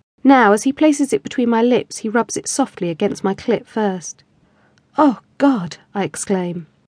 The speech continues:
I can't believe what's happening as he reaches for another, rubbing it harder against my clit, then another and another. I now have my inner lips pushed rudely apart, full of cherries,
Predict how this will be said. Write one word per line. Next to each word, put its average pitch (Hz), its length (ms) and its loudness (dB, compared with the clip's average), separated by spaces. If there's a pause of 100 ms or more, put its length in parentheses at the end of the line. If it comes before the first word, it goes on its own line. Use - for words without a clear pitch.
(520)
I 214 60 -4
can't 262 320 2
believe 202 240 4
what's - 200 -2 (100)
happening 180 360 -4
as 185 120 -8
he 226 80 -4
reaches 214 380 -4
for 214 120 0
another, 208 440 0 (280)
rubbing 240 320 4
it - 220 -2
harder 220 320 4
against 202 360 -2
my 202 120 0
clit, - 460 -2
then 226 160 4
another 226 580 2
and 208 120 2
another. 220 460 2 (720)
I 214 60 0
now 220 220 4
have 208 160 -2
my 202 160 0
inner 214 200 2
lips 208 300 2
pushed - 360 -4
rudely 202 440 0
apart, 185 500 -4 (260)
full 262 280 2
of 208 100 0
cherries, 175 580 -4